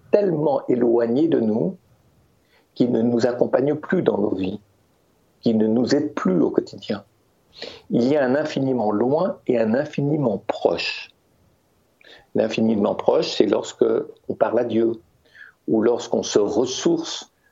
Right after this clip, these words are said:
lorsqu'on est en difficulté, ou lorsqu'on est triste, et cetera, qu'on se ressource dans une forme, pardon, entre guillemets, de compagnonnage, de dialogue avec Dieu. Dieu comme un père, un ami,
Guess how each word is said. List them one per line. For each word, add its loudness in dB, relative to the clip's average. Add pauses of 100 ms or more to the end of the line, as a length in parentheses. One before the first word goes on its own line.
(160)
lorsqu'on -2
est 0
en 0
difficulté, 2
ou 4
lorsqu'on 2
est 0
triste, 2
et 2
cetera, 0 (460)
qu'on -2
se 0
ressource 2
dans 2
une 0
forme, 0 (180)
pardon, 0
entre 0
guillemets, 0
de 0
compagnonnage, 0
de 0
dialogue 2
avec 0
Dieu. -6 (560)
Dieu 0
comme -2
un -4 (1500)
père, 0 (1600)
un -4
ami, -2